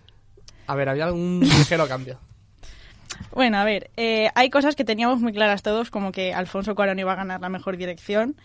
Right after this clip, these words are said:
Speaker 2: la mejor canción original iba a ser Shallow o Roma iba a ser la mejor película de habla no inglesa, eso lo teníamos todos claro.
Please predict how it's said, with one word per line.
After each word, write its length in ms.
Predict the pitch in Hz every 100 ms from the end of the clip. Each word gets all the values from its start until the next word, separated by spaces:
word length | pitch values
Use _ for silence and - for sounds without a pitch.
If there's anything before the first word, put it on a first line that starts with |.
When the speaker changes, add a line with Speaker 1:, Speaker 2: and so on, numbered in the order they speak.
| - - _
Speaker 2:
la 420 | 196 190 185 180 185
mejor 260 | 185 208
canción 280 | 214 202 208
original 360 | 208 202 202 202
iba 120 | 196
a 40 |
ser 140 | 190 196
Shallow 480 | - 208 233 240 -
o 480 | 196 180 175 175 -
Roma 560 | 185 190 185 185 185
iba 140 | 185 180
a 40 |
ser 140 | 175 185
la 100 | 170
mejor 260 | 175 175
película 440 | 170 175 170 180 180
de 60 |
habla 180 | 165 160
no 80 | 170
inglesa, 320 | 170 175 170
eso 160 | 175 196
lo 100 | 190
teníamos 320 | 190 190 190
todos 220 | 180 175
claro. 340 | - 175 170